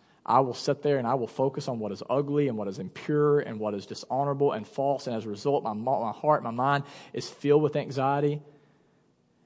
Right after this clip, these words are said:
And I love that Paul, as a loving pastor, he knows this about us. And so here's the way he ends in verse nine, because he knows that we're gonna still struggle with anxiety. Here's what he says in verse nine.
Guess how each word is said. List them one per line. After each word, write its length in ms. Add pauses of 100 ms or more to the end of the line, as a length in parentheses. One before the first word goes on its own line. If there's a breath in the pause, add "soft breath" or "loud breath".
(140)
And 100
I 60
love 340
that 140
Paul, 320
as 100
a 40
loving 420
pastor, 360
he 140
knows 300
this 120
about 280
us. 60
And 60
so 80
here's 220
the 80
way 120
he 280
ends 140
in 80
verse 260
nine, 180
because 220
he 100
knows 360
that 100
we're 140
gonna 140
still 400
struggle 360
with 100
anxiety. 480
Here's 220
what 80
he 60
says 240
in 80
verse 260
nine. 320